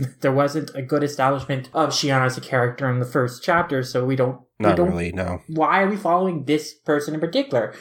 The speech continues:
Speaker 1: What makes him special? What makes him the character we want to follow and see succeed at this? Like, we, we really don't get much to go on, honestly. He just seems like just kind of a jerkish,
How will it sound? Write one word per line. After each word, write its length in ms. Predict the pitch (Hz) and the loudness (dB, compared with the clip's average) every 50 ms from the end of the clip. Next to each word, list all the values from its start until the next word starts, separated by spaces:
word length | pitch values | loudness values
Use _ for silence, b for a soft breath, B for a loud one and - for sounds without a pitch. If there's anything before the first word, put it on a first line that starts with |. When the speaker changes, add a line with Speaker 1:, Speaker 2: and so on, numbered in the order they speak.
| B B B | B B B
Speaker 1:
What 260 | - 165 175 180 180 175 | 0 0 2 2 2 2
makes 340 | 175 180 180 180 - - | 2 2 2 0 -2 -2
him 280 | - 208 202 190 190 190 | 0 2 2 2 0 -2
special? 600 | - - - - - 233 277 - - - 117 110 | -4 -10 -14 -6 -2 -2 -2 0 -2 -4 -4 -4
What 280 | 107 123 147 165 180 185 | -2 0 0 2 2 2
makes 300 | 185 175 175 - - - | 0 -2 -2 -4 -12 -4
him 260 | - 185 185 190 190 | -2 0 2 2 2
the 60 | 190 | 0
character 420 | 185 - 175 175 175 175 190 180 | 0 2 0 0 2 0 0 0
we 60 | 175 151 | 0 0
want 260 | 143 143 151 156 156 | -2 -4 -6 -4 -4
to 60 | 170 | -4
follow 200 | - 160 160 165 | -4 0 0 0
and 100 | 160 160 - 151 | 0 -2 -4 -4
see 160 | - 196 196 | 2 2 2
succeed 400 | 196 202 190 - - 247 285 294 | 2 2 -4 -4 2 4 4 4
at 160 | 269 - - | 4 2 2
this? 400 | - - - - - - - - - | -2 -4 -4 -6 -12 -14 -14 -14 -4
Like, 300 | - 143 127 123 123 - | 0 0 0 0 -2 -2
we, 320 | 160 170 185 170 156 - _ _ | -2 0 0 -2 -6 -12 _ _
we 140 | 160 156 156 | -2 0 0
really 220 | 175 220 240 214 | 2 2 2 2
don't 380 | 190 185 175 175 170 - _ _ | 2 0 0 -2 -4 -10 _ _
get 220 | - 151 - - | -2 -2 -2 0
much 220 | 147 156 151 - - | -4 -6 -6 -6 -8
to 80 | - | -6
go 160 | 131 131 135 160 | -4 -4 -2 -2
on, 260 | 139 123 - - - - _ - | -4 -6 -8 -10 -12 -18 _ 0
honestly. 480 | 131 135 143 139 127 - - 120 113 | 2 2 2 2 0 0 -2 -2 -2
He 440 | - 170 165 165 170 165 156 151 135 - | 0 0 2 4 4 4 4 2 -2 0
just 280 | 143 147 143 147 - | 0 0 0 0 -4
seems 300 | - 147 165 170 165 - | -4 -2 -2 -2 -2 0
like 260 | 143 151 151 147 147 - | 2 2 2 2 0 -6
just 480 | - - 139 143 143 - - - - | 0 2 2 2 2 -4 -12 -14 -12
kind 280 | - - 143 139 135 151 | -6 -2 -2 0 0 0
of 180 | 147 143 143 | 0 0 0
a 320 | 151 151 147 151 147 147 143 - _ | 0 0 0 2 0 -2 -4 -6 _
jerkish, 600 | - 143 135 143 160 165 202 202 208 - - - | -6 -2 -2 -2 0 -2 -4 -6 -6 -8 -12 -14